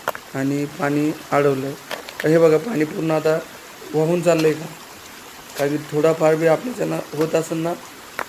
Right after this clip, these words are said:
तर काहीतरी मग खरंच प्रयत्न करत राहायचे, नाही तर असं बी ते पाणी वाहूनच चाललं आहे. आणि दगडं तर भरपूर आहे आजूबाजूला, मग तेवढे टाकून जर पाणी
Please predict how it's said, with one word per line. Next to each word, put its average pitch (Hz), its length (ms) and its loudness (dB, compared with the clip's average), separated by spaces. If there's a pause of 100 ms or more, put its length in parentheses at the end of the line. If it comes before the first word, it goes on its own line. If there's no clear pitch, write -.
(100)
तर 151 40 -6 (100)
काहीतरी 160 440 2
मग 160 260 -2 (180)
खरंच 165 220 0
प्रयत्न 175 520 2
करत 160 260 4
राहायचे, 139 380 2 (680)
नाही 151 160 2
तर 160 60 4
असं 156 280 2
बी 175 100 0
ते 175 140 2
पाणी 165 260 0
वाहूनच 170 520 2
चाललं 151 220 2
आहे. - 320 -6 (180)
आणि 151 100 -2
दगडं 160 300 6
तर 180 40 6
भरपूर 175 300 4
आहे 180 100 8
आजूबाजूला, 156 460 4 (580)
मग - 120 -6
तेवढे 156 220 2
टाकून 160 420 0
जर 165 100 2
पाणी 165 340 -2